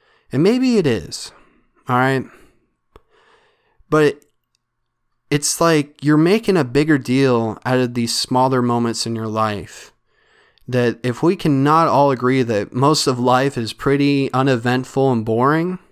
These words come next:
then I think we're all lying to each other. Um, and th-, to use these, uh, sites to show off,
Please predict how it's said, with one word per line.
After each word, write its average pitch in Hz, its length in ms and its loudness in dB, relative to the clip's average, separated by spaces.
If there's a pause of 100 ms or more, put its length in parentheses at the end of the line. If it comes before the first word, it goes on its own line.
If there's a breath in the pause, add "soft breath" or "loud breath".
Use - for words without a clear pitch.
(480)
then 139 480 2
I 127 120 -4
think 170 240 -4
we're 135 120 4
all 131 160 4
lying 120 320 0
to 110 140 -8
each 104 180 -8
other. 69 320 -10 (680 soft breath)
Um, 123 640 0
and 131 300 0 (140)
th-, - 1040 -20
to 160 100 0
use 185 400 0
these, 165 440 0
uh, 113 440 -2
sites 143 720 -2
to 113 640 -2 (260)
show - 500 0
off, - 680 -4